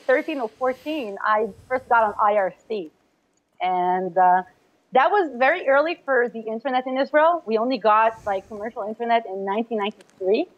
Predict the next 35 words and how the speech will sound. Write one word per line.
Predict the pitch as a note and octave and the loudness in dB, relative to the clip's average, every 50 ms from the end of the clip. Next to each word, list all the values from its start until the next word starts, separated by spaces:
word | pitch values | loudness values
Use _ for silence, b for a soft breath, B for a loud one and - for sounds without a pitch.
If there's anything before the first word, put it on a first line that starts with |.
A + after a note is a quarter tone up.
| _ _ _ _ _ _ _ _ - | _ _ _ _ _ _ _ _ -2
Um, | F3+ F#3 F#3 F3 E3+ F3 - _ _ _ _ _ - G3 | 0 2 2 2 0 -2 -8 _ _ _ _ _ -4 -2
I | G3+ | 0
guess | G3+ A3 G#3+ G#3+ - | 2 2 0 0 -2
you | G#3+ | 0
guys | G3+ A3 G#3 G#3 G#3 - _ _ | 2 4 4 2 0 -6 _ _
probably | - G3+ G3 F#3+ G3 G3+ G3+ G3+ | -2 0 0 2 0 0 0 0
had | G3 G3 F#3 F#3 F3+ F3+ | 2 2 2 2 2 0
an | F#3 F#3+ F#3 | -2 -6 -6
internet | F#3 F#3 G3+ F3+ F3+ - - | -6 -6 -6 -8 -8 -8 -10
connection | G3 F#3 E3+ F3 - - F3 D3+ D#3+ | -8 -6 -6 -6 -4 -6 -4 0 2
earlier, | F#3 F#3+ G3+ G3+ A3 A3+ A3+ - _ _ _ - _ _ - | 4 6 6 6 4 4 2 -2 _ _ _ -20 _ _ 0
but | A3 G3+ | 4 4
we | A3+ B3 A#3 | 6 6 6
got | B3+ A#3+ A#3 | 4 2 2
it | G#3 | 0
in | G3 | -2
ninety-three. | G#3 G#3 G#3 - - _ - - C4+ | -2 -4 -6 -8 -8 _ 0 0 2
And | B3+ G#3 G#3 | 2 2 2
I | A3 C4 | 0 0
just, | - E4 F4+ - - _ - - | 0 -2 -4 -6 -8 _ -2 0
uh, | A#3+ A3+ G#3+ G3+ A3 G#3+ G#3 _ _ _ _ | 2 4 2 2 0 -6 -18 _ _ _ _
like, | - G#3+ G#3+ G#3+ | -2 -2 -2 -2
my | A3+ G#3 G#3 _ - | -4 -8 -6 _ 2
first | C#4 D#4 D#4+ - - _ _ | 2 2 2 0 -8 _ _
things | - D4 D4+ C4+ - | -2 -2 -2 -2 -2
that | - - - | -2 -2 0
I | G#3+ G#3 | -2 -2
did | A3 G#3+ | -2 -4
on | A#3+ A3+ G#3+ | -4 -2 -2
the | A3+ | -2
internet | C#4 D#4 D#4+ C#4 A#3 G#3+ - | -4 -2 -2 0 -2 -2 -2
was | G3 G3 F#3 | -2 -2 0
learn | G3 A#3 B3+ B3+ B3+ A#3 | 2 2 4 4 4 2
how | A#3 A3 G#3+ | 2 0 0
to, | A3+ G#3+ F#3 E3 | -2 -4 -6 -8